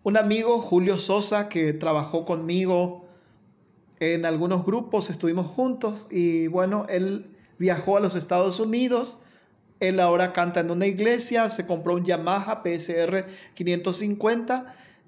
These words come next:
y él jura y perjura que no hay un video, yo lo dudo mucho, en YouTube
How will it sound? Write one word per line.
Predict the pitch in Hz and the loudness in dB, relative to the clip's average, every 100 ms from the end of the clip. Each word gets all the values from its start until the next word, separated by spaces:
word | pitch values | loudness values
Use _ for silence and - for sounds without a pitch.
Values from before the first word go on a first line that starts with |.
| _ - | _ -6
y | 208 214 | -6 0
él | 233 262 | 2 2
jura | 240 - 240 262 262 | 0 0 2 2 2
y | |
perjura | 254 214 180 180 220 247 | 0 0 0 0 2 2
que | 240 220 185 | 0 0 2
no | 175 180 220 247 - | 0 0 0 -2 -4
hay | 233 240 240 | 0 0 0
un | 226 | 0
video, | 208 196 185 202 220 - - | 0 2 4 4 2 -2 -16
yo | 165 170 165 | -4 0 0
lo | 160 151 | 2 0
dudo | 147 160 170 | 2 2 2
mucho, | 170 180 180 233 240 | 2 -2 -2 -4 -6
en | - 165 | -6 -6
YouTube | 202 214 226 254 277 | -6 -4 -2 -2 -4